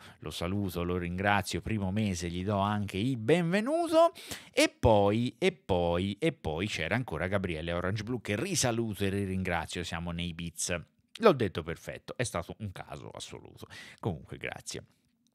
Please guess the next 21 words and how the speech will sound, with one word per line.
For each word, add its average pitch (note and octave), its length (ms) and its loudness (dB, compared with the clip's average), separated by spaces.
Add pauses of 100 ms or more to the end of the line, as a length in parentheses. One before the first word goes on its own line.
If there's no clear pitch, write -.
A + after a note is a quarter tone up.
(400)
Eh, F#2+ 320 2
dice, C#3+ 360 -2
"Edo, E3+ 300 4 (240)
siamo G#3+ 220 8
nel D3 160 6
duemilatrentadue, G2+ 1000 4
secondo A3 320 4
te A2+ 120 2
quali G3 240 4
saranno B2 320 2
i A2+ 60 2
giocatori G2+ 420 2
che F#2+ 120 0
domineranno A#2 880 4
la G2 140 4
Lega G2+ 400 4
calcolando G#2+ 720 2
talento A2+ 640 4
e G2+ 60 4
integrità F#2 640 0
fisica? D3+ 680 2